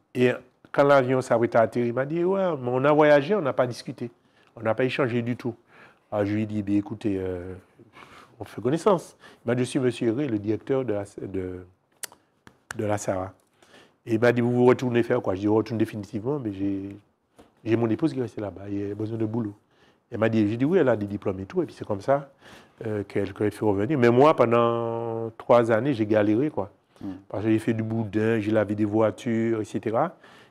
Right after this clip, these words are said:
Speaker 1: Et puis j'ai rencontré, euh, fortuitement, euh, euh, je faisais du stop pour aller dans ma famille au François.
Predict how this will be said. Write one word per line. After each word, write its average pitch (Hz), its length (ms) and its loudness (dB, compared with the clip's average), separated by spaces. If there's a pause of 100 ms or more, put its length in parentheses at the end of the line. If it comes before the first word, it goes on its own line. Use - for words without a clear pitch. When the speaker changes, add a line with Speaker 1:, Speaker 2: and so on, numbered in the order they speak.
Speaker 1:
Et 131 80 -10
puis 123 80 -2
j'ai 143 120 6
rencontré, 170 560 4
euh, 123 280 6
fortuitement, 139 760 -2
euh, 107 640 0 (540)
euh, 107 120 -4
je 117 100 -2
faisais 120 220 0
du 120 80 -6
stop - 320 -4
pour 117 140 2
aller 107 100 -2
dans 104 120 -6
ma 104 140 -4
famille 107 380 -2
au 107 40 -2
François. 143 480 -8